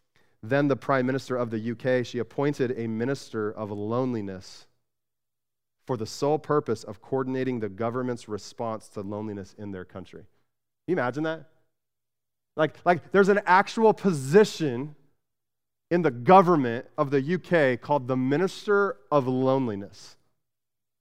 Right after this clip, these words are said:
She did this based on a study that nearly nine million Brits, nearly twenty percent of the population, were identified as lonely. Listen to this. In her statement to the press, she said, um, "Far too many peop-,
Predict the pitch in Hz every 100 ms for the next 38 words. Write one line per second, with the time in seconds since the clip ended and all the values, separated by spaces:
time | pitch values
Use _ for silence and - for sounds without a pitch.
0 | _ _ _ _ _ _ - 151 175 175
1 | 156 156 160 160 139 123 - 151 156 139
2 | 127 127 139 135 123 120 123 143 147 139
3 | 135 120 110 117 123 113 123 120 110 -
4 | 131 139 135 123 131 117 110 120 117 110
5 | 117 - 101 - - _ - 113 113 123
6 | 123 110 104 104 113 120 107 101 - _
7 | _ _ - 127 131 135 120 113 117 110
8 | 135 135 127 110 - 127 110 - 107 120
9 | 113 - _ _ _ _ _ - 107 107
10 | 107 98 151 - 135 139 160 143 131 -
11 | 131